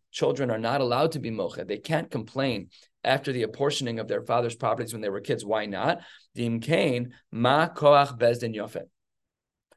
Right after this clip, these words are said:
The, the takana that we had that the chachamim can appoint an apotropos, that the bezdin can appoint an apotropos, was a, it was a limud from a pasuk in Chumash. So if you're saying that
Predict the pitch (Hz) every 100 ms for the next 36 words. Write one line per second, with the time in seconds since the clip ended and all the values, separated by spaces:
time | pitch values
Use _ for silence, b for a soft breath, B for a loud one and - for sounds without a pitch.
0 | b _ _ _ _ - - 95 101 -
1 | 98 98 - 139 160 151 - 196 226 110
2 | 117 120 131 139 165 135 120 113 127 123
3 | 156 131 123 113 120 135 135 123 117 117
4 | - 165 - 92 120 - 110 139 110 -
5 | 104 131 127 117 - - 151 98 - 110
6 | 110 110 110 107 113 113 113 110 151 175
7 | - 120 120 151 156 135 127 240 285 -
8 | - B B B B - 127 113 117 -
9 | 135 123 131 127 170 190 147 131 117